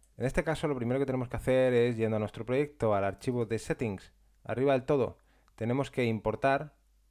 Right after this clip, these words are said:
justamente aquí abajo, por ejemplo, from Django Contrib Message, importamos las constantes y le damos este alias porque este nombre es demasiado genérico. Así que aquí ya tendríamos una nueva variable que sería Message Constants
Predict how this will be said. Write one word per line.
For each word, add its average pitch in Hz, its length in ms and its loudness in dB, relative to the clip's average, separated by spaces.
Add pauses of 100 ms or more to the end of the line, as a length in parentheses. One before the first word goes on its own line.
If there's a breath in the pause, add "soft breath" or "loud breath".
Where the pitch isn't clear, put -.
justamente 120 500 -2
aquí 101 140 -4
abajo, 120 280 0
por 104 140 -2
ejemplo, 147 480 -4 (560 soft breath)
from 107 360 0
Django 123 380 2
Contrib 123 380 -2
Message, 147 500 -2 (140)
importamos 117 520 -2
las 107 220 -6
constantes 160 720 -2 (240 loud breath)
y 127 100 -2
le 131 100 6
damos 127 260 2
este 131 260 0
alias 127 340 0
porque 110 220 -4
este 110 140 -4
nombre 107 200 0
es 104 60 -4
demasiado 104 400 -2
genérico. 95 560 -12 (320 soft breath)
Así 110 220 -4
que 156 80 2
aquí 143 200 -2
ya 139 140 4
tendríamos 131 580 2
una 113 300 0
nueva 107 240 2
variable 117 320 4
que 127 80 -4
sería 113 300 -2
Message 120 500 0 (280 loud breath)
Constants 95 600 -4